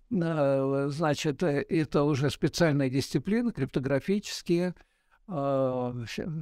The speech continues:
ну, шифры, с-, системы шифрования, криптоанализ, э,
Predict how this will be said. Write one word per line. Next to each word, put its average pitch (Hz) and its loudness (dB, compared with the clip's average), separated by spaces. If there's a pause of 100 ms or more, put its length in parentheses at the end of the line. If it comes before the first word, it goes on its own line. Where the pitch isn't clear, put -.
(180)
ну, 208 0
шифры, 196 0
с-, 170 -10
системы 135 0
шифрования, 180 2
криптоанализ, 170 2
э, 160 -4